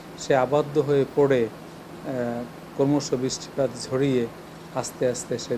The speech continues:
দুর্বল হয়ে তা এই যে ঘূর্ণিঝড়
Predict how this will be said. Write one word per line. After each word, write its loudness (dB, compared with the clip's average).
দুর্বল 0
হয়ে 0
তা 0
এই 2
যে 2
ঘূর্ণিঝড় 4